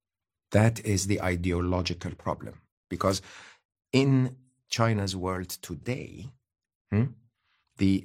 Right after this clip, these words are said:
prosperity of every citizen is higher than the prosperity of the capitalist. In America today, the prosperity of the capitalist is higher than the prosperity of every citizen. And that's the tiny mind shift.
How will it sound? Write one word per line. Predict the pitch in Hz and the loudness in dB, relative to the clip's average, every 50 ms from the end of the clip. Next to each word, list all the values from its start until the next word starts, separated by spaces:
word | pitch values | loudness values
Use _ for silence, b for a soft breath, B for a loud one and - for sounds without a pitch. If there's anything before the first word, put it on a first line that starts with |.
| - | -6
prosperity | - 92 82 - - - 104 101 101 98 - 95 87 | -8 -6 -4 -4 0 0 0 0 0 -2 -2 -4 -2
of | 80 | -2
every | 82 82 85 85 73 | -2 -2 -2 -2 -4
citizen | - - - 101 98 - 90 71 - 60 62 87 98 101 - _ _ _ _ _ _ _ - | -4 -4 -4 -4 -6 -6 -8 -8 -8 -8 -6 -8 -8 -10 -10 _ _ _ _ _ _ _ -10
is | - 80 - | -8 -6 -6
higher | - - - - 107 87 69 57 50 60 - - - _ _ _ - | -6 -6 0 2 2 2 2 -2 -6 -8 -8 -10 -12 _ _ _ -12
than | - 69 64 | -8 -8 -8
the | - - | -8 -8
prosperity | - - 73 - - 82 - - 85 - - | -8 -4 -4 -4 -2 -2 -2 -2 -2 -2 -4
of | - 73 71 73 | -4 -4 -4 -4
the | 82 73 | -4 -4
capitalist. | - - - - - - - - - - - - - - _ _ _ _ _ _ _ _ _ _ _ _ _ _ _ _ _ _ _ _ _ _ _ _ - | -4 -6 -10 -10 -14 -20 -20 -18 -10 -8 -8 -8 -8 -12 _ _ _ _ _ _ _ _ _ _ _ _ _ _ _ _ _ _ _ _ _ _ _ _ 0
In | 90 87 | 0 2
America | - 90 85 95 104 107 101 - 87 | 2 2 4 4 4 4 4 2 0
today, | 82 - 90 71 78 73 73 | -4 -4 -4 -2 -2 -2 -2
the | 78 - | -2 -6
prosperity | - - 87 - - 80 - 71 - - | -8 -6 -6 -4 -4 -4 -6 -6 -6 -8
of | 67 67 69 | -8 -8 -8
the | - | -8
capitalist | - - - - - - 78 62 62 - - | -8 -8 -8 -8 -8 -8 -8 -6 -6 -8 -6
is | 76 71 - | -6 -6 -6
higher | - - 50 57 53 55 | -6 -6 -8 -8 -8 -10
than | - 64 58 - | -10 -14 -14 -14
the | - | -14
prosperity | - - - - - - - 50 - - - | -16 -16 -10 -10 -8 -8 -8 -8 -8 -10 -10
of | - - | -10 -10
every | - - 71 | -12 -10 -6
citizen. | - - - - - - - - - _ B B B B B | -6 -6 -6 -8 -8 -8 -8 -8 -8 _ B B B B B
And | B 107 98 | B 2 2
that's | 107 107 101 - | 2 2 0 -2
the | - 107 101 | -4 -4 -6
tiny | 104 107 - - - 156 165 151 151 151 | -4 -6 -8 -4 -4 -2 0 0 0 0
mind | 135 117 101 113 127 | 0 0 0 0 -2
shift. | - - - - - - | -2 -4 -4 -14 -20 -20